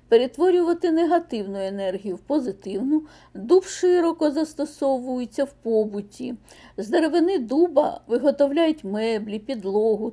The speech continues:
та різне приладдя. Дубові, е, е, дубові меблі здатні знімати втому, повертати сили, лікувати хворих. Дубова підлога все негативне в домі перетворює на позитивне, поступово створюючи добробут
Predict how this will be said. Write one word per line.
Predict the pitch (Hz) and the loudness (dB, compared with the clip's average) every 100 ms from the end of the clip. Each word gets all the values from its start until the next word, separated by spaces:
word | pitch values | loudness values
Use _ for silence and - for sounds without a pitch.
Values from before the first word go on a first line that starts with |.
| - | -2
та | 208 - | 0 0
різне | 208 240 330 330 294 | -2 -2 -2 0 -4
приладдя. | 302 220 185 - - - 196 226 _ _ _ - | -2 -4 -2 -4 -6 -12 -18 -18 _ _ _ -6
Дубові, | 226 254 359 440 403 - - - | -4 2 6 8 6 4 -2 -6
е, | 233 - | -6 -8
е, | 226 220 208 208 202 - - - | -6 -4 -2 -4 -8 -12 -14 -8
дубові | 240 269 392 359 339 | -4 2 2 4 4
меблі | 330 403 262 240 202 | 2 2 0 -8 -6
здатні | - 262 - 294 | 2 2 4 -2
знімати | 240 226 220 254 339 277 | -2 -4 0 0 0 -6
втому, | - 196 196 208 196 | -6 -2 -2 -2 -6
повертати | 190 220 226 233 339 349 294 | -8 -2 -2 2 2 2 -4
сили, | - - 190 208 208 - - - - | -10 -10 -6 -6 -8 -12 -20 -20 -14
лікувати | 247 214 247 320 330 | -10 -4 0 0 0
хворих. | 320 - 190 175 175 - - - _ | -4 -6 -8 -6 -6 -10 -18 -20 _
Дубова | 208 226 294 339 339 | -2 0 4 4 2
підлога | 339 294 311 359 370 | 0 -2 0 2 2
все | 349 - 320 | 0 -2 -2
негативне | 359 320 311 - 330 359 339 | 2 2 2 0 -2 0 -2
в | 262 | -2
домі | 311 302 302 | 0 2 0
перетворює | 302 190 170 - 285 294 294 | 0 -4 -4 -8 -4 -2 0
на | 269 | -2
позитивне, | 302 277 247 254 - 175 170 175 170 - - _ - | -4 -8 -10 -12 -10 -10 -10 -10 -12 -14 -20 _ -4
поступово | 208 - 226 - 349 349 | -4 -4 -4 0 2 0
створюючи | 339 - 302 311 294 294 - 226 | -4 -4 0 2 0 -4 -8 -10
добробут | 185 220 - 294 294 | -8 -8 -2 -2 -2